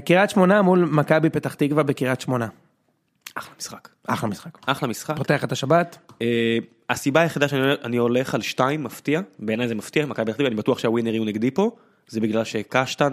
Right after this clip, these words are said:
Speaker 2: פחדן, וקשטן לא מעריך את השחקנים שלו מספיק, ואני חושב שקובי רפואה כן, ומכבי פתח תקווה ילכו על ניצחון, אני נותן להם שתיים אפס, שתיים אחד.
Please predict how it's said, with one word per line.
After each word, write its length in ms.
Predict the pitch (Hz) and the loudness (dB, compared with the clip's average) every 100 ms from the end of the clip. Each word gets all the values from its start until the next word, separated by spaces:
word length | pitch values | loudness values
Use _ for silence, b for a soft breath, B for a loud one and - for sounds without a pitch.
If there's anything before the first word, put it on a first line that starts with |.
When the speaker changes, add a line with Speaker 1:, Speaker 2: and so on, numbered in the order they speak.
| 135 | -4
Speaker 2:
פחדן, 320 | - 101 101 95 _ _ _ - | -10 -8 -8 -10 _ _ _ -10
וקשטן 400 | 104 123 - 123 | -2 -2 0 2
לא 140 | 135 | 2
מעריך 280 | 131 120 120 | 2 0 -4
את 60 | - | -10
השחקנים 380 | - - 113 | -10 -6 -4
שלו 160 | 120 127 | -2 -4
מספיק, 380 | 127 - 208 - b b b - | -4 -2 -4 -4 b b b -8
ואני 160 | 104 101 | -6 -6
חושב 260 | - 127 | -4 -4
שקובי 340 | - - 120 117 | -4 -2 0 0
רפואה 260 | 110 117 104 | 0 -2 0
כן, 220 | 147 202 240 - | 0 0 -6 -8
ומכבי 320 | 107 127 120 | -4 -2 -2
פתח 80 | 113 | -2
תקווה 200 | 139 123 | 0 0
ילכו 200 | 104 123 | 0 0
על 40 | |
ניצחון, 420 | 113 - 120 185 226 b b b - | 0 -6 0 0 0 b b b -6
אני 120 | 113 | -6
נותן 220 | - 131 | -2 -2
להם 340 | 131 127 127 131 | 0 0 -2 -6
שתיים 340 | - - 127 131 | -8 -4 -2 -4
אפס, 200 | 131 - | -6 -6
שתיים 220 | 110 104 | -6 -6
אחד. 180 | 95 | -10